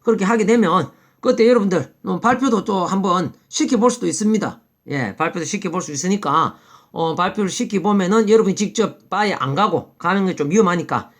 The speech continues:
인터넷상에서 조사를 해가지고 또는 옛날에 갔던 바 조사해서 뭐 발표하는 그런 방향도 있고, 일단 코로나 상황을 지켜보면서 계속 온라인 수업하면은 발표 안 해도 되고, 오프라인 수업하게 되면은 발표할 수도 있으니까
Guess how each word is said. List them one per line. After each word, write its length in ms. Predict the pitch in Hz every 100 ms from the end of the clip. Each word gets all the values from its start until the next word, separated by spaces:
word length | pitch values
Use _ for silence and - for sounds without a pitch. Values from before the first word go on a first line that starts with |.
| _ _
인터넷상에서 1080 | 165 156 190 160 151 147 135 196 214 -
조사를 320 | 143 123 180 151
해가지고 520 | 147 160 131 - - _ _ -
또는 220 | 165 143
옛날에 400 | 127 143 175 175
갔던 380 | 165 170 175 139
바 280 | 156 101 - _
조사해서 440 | - 120 156 160 147
뭐 160 | 123
발표하는 380 | 139 147 156 143
그런 180 | 143 147
방향도 320 | 117 139 127
있고, 380 | 147 - 104 - _ _ _
일단 160 | 139
코로나 300 | 139 190 190
상황을 240 | 139 170 156
지켜보면서 640 | 214 196 170 156 135 104 _ _
계속 340 | - 151 220 -
온라인 280 | 196 240
수업하면은 480 | 233 269 220 220 170
발표 240 | 151 170 170
안 80 |
해도 120 | 156 147
되고, 420 | 175 139 110 - _ - _ _ _
오프라인 360 | - 180 233 226
수업하게 340 | 240 220 202
되면은 500 | 196 190 185 240 226
발표할 380 | 190 202 208 214
수도 160 | -
있으니까 540 | 151 135 220 233 151